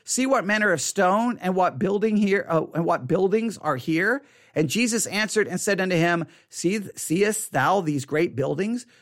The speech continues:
There shall not be left one stone upon another that shall not be thrown down." And then they ask, "When is this going to happen?" And Jesus says, "Take heed lest any man deceive you." This is the same account.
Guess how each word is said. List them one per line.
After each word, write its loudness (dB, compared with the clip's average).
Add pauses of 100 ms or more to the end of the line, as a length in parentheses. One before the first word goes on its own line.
(100)
There 0
shall 0
not 2
be 2
left 2
one -2
stone -2
upon -2
another -2 (240)
that 0
shall 0
not 0
be -2
thrown 0
down." -2 (340)
And -2
then 0 (260)
they 2
ask, 0 (140)
"When 4
is 4
this 0
going 2
to 2
happen?" 0
And -4
Jesus -4
says, 2 (340)
"Take 2
heed 0 (120)
lest 2
any 4
man 2
deceive 0
you." 4 (160)
This 0
is -2
the 2
same 2
account. -2